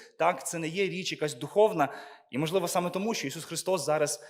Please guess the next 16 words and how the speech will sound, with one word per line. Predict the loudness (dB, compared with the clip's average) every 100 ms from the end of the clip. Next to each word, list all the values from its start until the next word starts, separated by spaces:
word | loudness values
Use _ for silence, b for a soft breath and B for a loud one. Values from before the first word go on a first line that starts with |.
| B -6
фізично | -2 2 2 2 -4 -2
не | -2
присутній | -2 -4 -4 -6 -4 -2 0
на | 4 4
землі, | 2 -2 -2 -2 -4 -4 B B B
де | -6 -2
є | 4 4
виноградна | 6 2 6 4 4
лоза, | 0 2 0 0
виноградний | 0 -2 0 -2 -2 -4
сік, | -4 -6 -6 -8
вино, | -4 -2 2 4 2 B B B -12 -8
він | -4 -4
тому | 0 2 2
не | 0
вживає | -2 -2 0 2 2 0